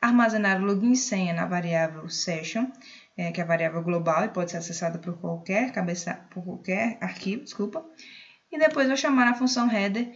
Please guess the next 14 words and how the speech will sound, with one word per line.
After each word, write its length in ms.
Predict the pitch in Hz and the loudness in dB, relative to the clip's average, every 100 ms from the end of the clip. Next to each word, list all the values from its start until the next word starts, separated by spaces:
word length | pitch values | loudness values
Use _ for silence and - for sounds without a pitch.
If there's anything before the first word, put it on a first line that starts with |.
| - _ | -18 _
e 60 | 214 | -2
vai 180 | 202 208 | 2 2
redirecionar 600 | 220 208 214 214 214 190 | 2 0 -2 0 -2 -2
pra 100 | 202 | -4
página 300 | 196 190 196 | -2 -2 0
de 40 | |
login. 340 | 247 220 170 - | 0 0 -4 -6
Se 300 | - - 440 | -8 -4 0
não, 360 | 277 254 247 190 | 4 4 4 0
ou 120 | 208 | -2
seja, 420 | 208 202 180 165 196 - - - | -2 -2 -2 -2 -8 -16 -18 -8
se 160 | - | 2
nosso 280 | 240 277 320 | 4 4 2
login 520 | 294 247 208 208 202 | 0 0 0 -2 -2